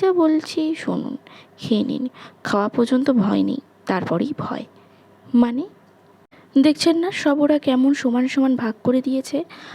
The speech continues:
আলাদা আলাদা প্লেটে দুখানা করে রুটি, যার যা তার তা।" "কিন্তু দেখছেন তো," সঞ্জয় জিত পার্টির মতন হেসে উঠল,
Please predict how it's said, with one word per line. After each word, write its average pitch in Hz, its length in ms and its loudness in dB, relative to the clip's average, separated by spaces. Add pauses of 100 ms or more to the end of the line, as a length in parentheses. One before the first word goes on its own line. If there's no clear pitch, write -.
(180)
আলাদা 240 380 0
আলাদা 240 340 -2 (100)
প্লেটে 214 320 -2
দুখানা 226 400 -2
করে 226 220 -2
রুটি, 208 340 -4 (520)
যার 269 340 0
যা 294 140 -2 (160)
তার 185 180 -4 (100)
তা।" - 120 -8 (760)
"কিন্তু 349 200 4
দেখছেন 339 420 -2
তো," - 160 -4 (240)
সঞ্জয় 247 720 -2 (540)
জিত 277 240 0
পার্টির 320 360 -2
মতন 302 240 0
হেসে 220 300 -4
উঠল, - 240 -8